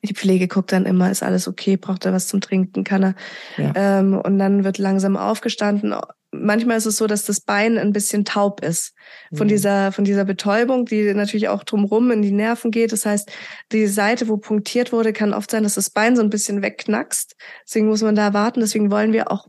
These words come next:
Speaker 1: nach Möglichkeit nicht, dass die Patienten Auto fahren danach,
Speaker 2: Mhm.
Speaker 1: sondern sich fahren und abholen lassen, einfach weil man nie weiß, hat er jetzt Schmerzen da in den Beinen, nie, ist nix, ist der Nerv ein bisschen betäubt.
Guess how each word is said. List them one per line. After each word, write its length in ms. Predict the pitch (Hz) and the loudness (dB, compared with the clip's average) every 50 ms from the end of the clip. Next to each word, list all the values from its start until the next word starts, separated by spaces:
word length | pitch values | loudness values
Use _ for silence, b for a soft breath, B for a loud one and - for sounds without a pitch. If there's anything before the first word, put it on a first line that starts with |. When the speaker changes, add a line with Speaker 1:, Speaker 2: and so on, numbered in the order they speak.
| _ _ | _ _
Speaker 1:
nach 160 | - 208 202 | 0 0 2
Möglichkeit 500 | 208 208 202 208 - 202 - - 190 196 | 2 2 0 0 -2 -4 -2 -2 -4 0
nicht, 220 | - 202 202 - - | 0 0 0 0 -2
dass 100 | 208 - | -4 -4
die 100 | - 196 | -4 -4
Patienten 420 | - 202 190 - 196 190 190 190 | -4 -4 -4 -2 0 0 0 0
Auto 240 | - 190 190 - 190 | 0 -2 -2 -2 -4
fahren 320 | 180 - - 165 165 165 165 | -4 -4 -4 -4 -2 0 0
danach, 360 | 170 170 170 165 160 170 170 | 0 0 0 0 -2 0 0
Speaker 2:
Mhm. 320 | 170 165 156 156 156 160 - _ _ _ _ _ _ B B B B B | 0 0 0 -4 -8 -8 -10 _ _ _ _ _ _ B B B B B
Speaker 1:
sondern 320 | - 202 196 196 190 190 | -2 0 2 4 2 2
sich 180 | 185 190 180 - | 0 -2 -4 -4
fahren 420 | - 202 190 196 208 208 208 208 | -4 -2 0 2 2 2 2 2
und 140 | 202 190 - | 0 0 -2
abholen 420 | - 196 196 - - 208 208 202 202 | -4 -4 -4 -2 -2 0 2 2 2
lassen, 320 | 202 202 196 - - 202 | 2 0 0 -2 -2 -2
einfach 340 | - 185 190 - 202 190 185 | -2 -2 -4 -2 -4 -2 -2
weil 120 | 190 196 190 | 0 0 0
man 200 | 196 196 196 202 | 2 2 2 2
nie 180 | 202 214 196 | 2 2 0
weiß, 300 | 202 196 196 202 196 - - _ _ _ | 0 0 0 0 -2 -4 -8 _ _ _
hat 240 | - 196 208 208 208 | -6 -4 -2 0 0
er 120 | 220 208 | 0 2
jetzt 200 | 208 208 202 - | 2 0 -2 -4
Schmerzen 460 | - - 202 196 202 202 202 - 214 202 | -4 -2 0 0 0 -2 -4 -2 -2 0
da 140 | 202 196 | 0 0
in 140 | 196 - 196 | 0 0 0
den 140 | 196 196 196 | 2 2 2
Beinen, 540 | 190 190 190 196 196 196 196 196 190 185 196 | 2 2 0 2 2 2 2 0 0 0 2
nie, 160 | 196 202 208 | 2 2 0
ist 280 | - - 196 196 - - | 0 -2 -4 -4 -2 0
nix, 320 | 208 202 208 202 - - | 0 0 0 0 -2 -6
ist 180 | - 190 - - | -8 -8 -4 -2
der 120 | 214 202 | 0 0
Nerv 300 | 196 196 190 190 196 - | 2 2 2 0 0 0
ein 60 | 208 202 | -2 -2
bisschen 260 | 196 190 - - 202 | -2 -2 -2 0 0
betäubt. 520 | 190 190 - 185 196 196 196 196 202 190 | -2 -2 -4 -2 -2 0 2 0 0 -2